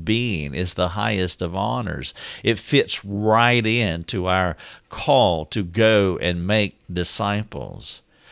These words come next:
I don't know of a Christian dad or mom who would not want their children to be like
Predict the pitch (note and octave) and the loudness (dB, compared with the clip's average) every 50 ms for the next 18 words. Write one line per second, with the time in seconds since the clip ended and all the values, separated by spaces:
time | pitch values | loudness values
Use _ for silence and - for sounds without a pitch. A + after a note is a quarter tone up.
0 | - - - E2 F2 G#2 A#2 B2+ - F2+ G2 F#2+ F#2+ F#2+ E2+ D#2+ E2 - - G#2 | -16 -6 0 2 2 4 2 2 0 2 2 4 4 2 2 -2 -6 -2 2 2
1 | G2+ G2 - - F#2+ F2+ F2+ E2+ F#2 G2 G#2 G#2 A2 A2 - - A2+ B2+ B2+ B2+ | 2 2 0 -2 -4 -4 -2 0 2 2 4 2 2 0 0 0 2 4 4 2
2 | B2+ B2 B2 A#2+ C3 D#3+ F3 A2+ D#2 D2 C#2+ C#2 F2 G2+ F#2 F#2 F#2 F#2+ G2 G2+ | 2 0 0 0 0 2 2 2 0 0 0 0 0 0 0 2 0 0 2 0
3 | G2 - F#2+ G2+ G2 - - G#2 G2 F#2+ - - - - B2+ C3 C#3 A2 D#2+ D#2 | 0 0 0 -2 -2 0 0 0 0 0 0 -2 -2 -2 0 -2 -2 -2 -2 -4
4 | D#2 D#2+ - - E2+ D#2 D2+ D2+ G#2+ G#2 G#2+ G#2+ G#2 G2+ G#2+ G#2+ A2 A2 G#2 - | -4 -4 -2 -4 -4 -4 -2 -2 -2 0 0 0 -2 0 0 2 0 0 -2 -6